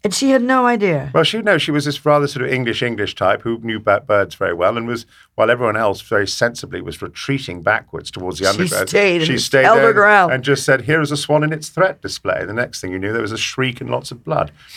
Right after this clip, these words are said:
Speaker 1: Oh, dear, dear, dear. Well, she's learned her lesson, I'm sure.
Speaker 2: Guess so.
Speaker 1: 'Cause it's a great story to tell people, though, during her tea parties, I suppose.
Speaker 2: <laughs> Yeah, look at my stitches. How do you get those
Speaker 1: Yes,
Speaker 2: growing?
Speaker 1: how'd you get all that on your
Speaker 2: Mm.
Speaker 1: leg? Well, the snapping turtles are actually very, very scary and have even stronger jaws than sharks, I'm told.
Speaker 2: Terrifying things.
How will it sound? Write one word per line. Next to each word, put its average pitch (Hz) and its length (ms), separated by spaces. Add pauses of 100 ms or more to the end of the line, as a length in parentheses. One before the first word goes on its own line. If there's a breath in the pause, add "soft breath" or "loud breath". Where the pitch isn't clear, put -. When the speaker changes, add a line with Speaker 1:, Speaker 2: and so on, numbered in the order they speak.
(180 loud breath)
Speaker 1:
Oh, 214 400
dear, 185 280
dear, 180 220
dear. 156 420
Well, 180 160
she's 208 240
learned 208 240
her 214 100
lesson, 156 380
I'm 131 160
sure. 143 300
Speaker 2:
Guess 117 180
so. 110 400
Speaker 1:
'Cause 262 220
it's 208 120
a 214 60
great 240 240
story 208 260
to 175 60
tell 190 260
people, 190 320
though, 151 160
during 160 280
her 160 120
tea 180 220
parties, 127 500
I 165 60
suppose. 160 680
Speaker 2:
<laughs> - 60
Yeah, - 40 (200)
look - 120
at 98 60
my 98 140
stitches. 101 460
How 110 80
do 539 100
you - 60
get 101 180
those 107 240
Speaker 1:
Yes, 135 260
Speaker 2:
growing? 247 120
Speaker 1:
how'd 254 100
you 262 80
get 262 160
all 247 140
that 247 160
on 202 140
your 180 220
Speaker 2:
Mm. 165 60
Speaker 1:
leg? - 120 (300 loud breath)
Well, 208 120
the 226 60
snapping 262 420
turtles 196 280
are 190 80
actually 165 240
very, 156 240
very 147 220
scary 135 300
and 143 80
have 139 120
even 160 220
stronger 180 380
jaws 143 360
than 127 140
sharks, - 540
I'm 71 120
told. 87 420
Speaker 2:
Terrifying 107 500
things. 87 320